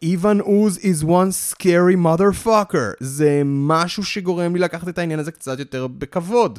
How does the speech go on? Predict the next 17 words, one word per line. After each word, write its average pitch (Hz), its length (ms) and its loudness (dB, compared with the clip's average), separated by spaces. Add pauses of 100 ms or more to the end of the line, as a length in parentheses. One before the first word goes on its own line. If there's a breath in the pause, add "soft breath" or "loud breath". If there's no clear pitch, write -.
למה 190 400 0
לא 277 160 2
להשתמש 226 440 -2
בפילטר 208 360 -4
כזה? 196 520 -2 (380)
בשביל 165 440 0
הספיישל 151 1300 0
הנוסטלגי 151 1300 -2
הזה. 98 280 -8 (340 soft breath)
אתה 151 120 -2
מבין, 208 140 -2
למה 277 200 2
ל-, 233 520 -4
לגרום 180 420 2
לנו, 165 580 0
לי 147 320 0
ולך, 139 340 -2